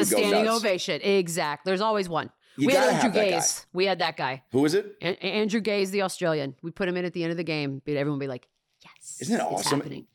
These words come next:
Speaker 1: And then
Speaker 2: It's, I just love that.
Speaker 1: what's crazy too is you go, "This guy was probably a ga-," like, he's still in the
Speaker 2: Hundred percent.
Speaker 1: N B A.
Speaker 2: Yeah, and he was amazing in his country. His country. That's not an Australian accent. Jesus, what was that?
Speaker 1: Oh,
Speaker 2: I
Speaker 1: you
Speaker 2: don't
Speaker 1: do
Speaker 2: even
Speaker 1: that?
Speaker 2: know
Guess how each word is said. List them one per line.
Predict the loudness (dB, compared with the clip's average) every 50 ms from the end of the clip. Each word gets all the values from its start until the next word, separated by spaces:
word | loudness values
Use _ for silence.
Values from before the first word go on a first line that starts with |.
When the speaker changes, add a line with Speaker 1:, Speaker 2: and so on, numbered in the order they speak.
| _ -4
Speaker 1:
And | -2 0
then | 0 0
Speaker 2:
It's, | 0 -2 0 0
I | 0 0
just | 0 -2 -2 -2
love | 0 -2 -2 -2
that. | -2 -4 -4 -6 -4 -2
Speaker 1:
what's | -2 -2 0
crazy | 0 0 0 0 0
too | 0 2 2 2
is | 2 2
you | 2 2
go, | 4 4 2 0 -2
"This | -4 -2 0
guy | 0 -2
was | -2 -2 -6
probably | -8 -10 -10 -8 -4 -2 0 0 2 2 2 2 4 2
a | 2
ga-," | 0 -2 -2 -2 -2 0
like, | 0 -2 -2 -2
he's | -2 -4 -4 -4 -6 -8
still | -4 -2 0 0 -2 -2 -4 0
in | 2 2 4
the | 4
Speaker 2:
Hundred | 4 4
percent. | 4 2
Speaker 1:
N | 2
B | 2 4 4
A. | 2 2 0 -4 -10 -18 _ _ _ _ _ _ _ _
Speaker 2:
Yeah, | -4 -2 0 0 -2 -4 -8 _ _ _ -2
and | 0
he | 0 2
was | 2 0
amazing | 0 0 0 0 0 0 0
in | 0
his | -2 -2
country. | -2 -4 -4 -4 -4 -8 -10 -12 _ _ _ _ _ _ _ _ _ _ _ _ _ _ _ _
His | -8 -6 -6 -6
country. | -8 -10 -10 -10 -12 -14 -16 -18 -18 -20 -20 _ _ _ _ -16
That's | -12 -8
not | -6 -4 -4
an | -4
Australian | -6 -8 -10 -12 -12 -12 -12 -12
accent. | -12 -12 -12 -14 -12 -12
Jesus, | -12 -12 -10 -10 -12 -12 -14
what | -14 -14
was | -14 -12
that? | -6 -2
Speaker 1:
Oh, | -2
Speaker 2:
I |
Speaker 1:
you | -2 0
Speaker 2:
don't | 0
Speaker 1:
do | 0 0
Speaker 2:
even | 0
Speaker 1:
that? |
Speaker 2:
know | 0